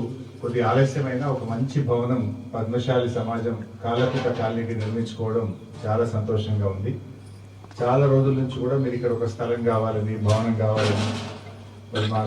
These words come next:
కృష్ణహరి కానీ, సంఘ సభ్యులు కానీ అనేక సార్లు నా దగ్గరకు వచ్చి కలిసి ఎంతో ఓపికగా దీన్ని చేయించుకున్నారు. మీ అందరికీ శుభాకాంక్షలు. నాకు ఇంకా సంతోషం కలిగింది ఏంటంటే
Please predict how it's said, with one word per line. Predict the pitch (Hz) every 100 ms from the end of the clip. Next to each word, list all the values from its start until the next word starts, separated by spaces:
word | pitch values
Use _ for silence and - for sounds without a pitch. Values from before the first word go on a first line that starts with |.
| 107
కృష్ణహరి | 104 - 117 117 117 110
కానీ, | 113 127 - - - - -
సంఘ | - 117 - -
సభ్యులు | 101 123 123 113
కానీ | 110 123 - - -
అనేక | 107 127 139 139 131
సార్లు | 123 127 117
నా | 113
దగ్గరకు | 107 117 - 110
వచ్చి | - 123 101 - - - -
కలిసి | 113 117 - 120 113 104
ఎంతో | 107 120 120 117
ఓపికగా | 123 131 131 104 - - - - - -
దీన్ని | 104 107 113
చేయించుకున్నారు. | 120 120 - 120 117 127 - - 113
మీ | 113
అందరికీ | 110 120 107 110
శుభాకాంక్షలు. | 107 110 113 113 - 117 117 - - - - - - - -
నాకు | 123 120
ఇంకా | - 139 135
సంతోషం | 127 143 135 139
కలిగింది | 127 127 127 127
ఏంటంటే | 123 123 151